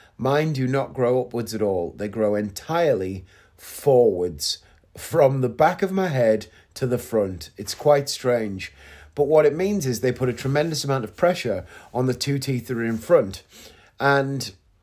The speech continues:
years and years ago, one of those teeth kind of came out, but it didn't come out entirely, so there's always been a root of it there. And if ever that's grown a little bit, it has caused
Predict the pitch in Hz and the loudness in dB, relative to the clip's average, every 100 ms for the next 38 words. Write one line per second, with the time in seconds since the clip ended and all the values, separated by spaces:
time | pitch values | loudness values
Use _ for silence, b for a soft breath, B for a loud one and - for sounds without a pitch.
0 | _ _ _ - 151 214 220 185 165 185 | _ _ _ -8 6 6 6 2 2 2
1 | 180 139 113 92 90 - - 123 170 190 | 2 0 -4 -4 -4 -6 -10 -4 -2 0
2 | 143 131 120 - 123 104 87 - - 160 | 2 2 0 -4 -8 -8 -10 -14 -8 -4
3 | 185 185 156 - 147 151 151 131 78 85 | -2 -2 -4 -4 -2 0 -2 -6 -8 -14
4 | - B B B _ 139 139 135 160 175 | -20 B B B _ 0 2 0 -4 -4
5 | 170 156 143 117 117 113 156 156 120 107 | -4 -2 -2 -2 -6 -4 2 4 4 0
6 | 110 110 120 147 156 131 127 120 139 147 | -4 -4 0 0 0 -4 -4 -2 -2 -4
7 | 110 104 87 85 82 B B B 131 135 | -6 -6 -6 -6 -8 B B B -4 2
8 | 165 180 175 160 - - 156 156 151 156 | 2 4 4 2 0 -2 2 2 2 2
9 | 175 113 107 92 - 92 - 139 131 - | 2 0 -4 -4 -6 -8 -4 -2 -2 -4
10 | 127 123 117 98 | -2 -2 -4 -8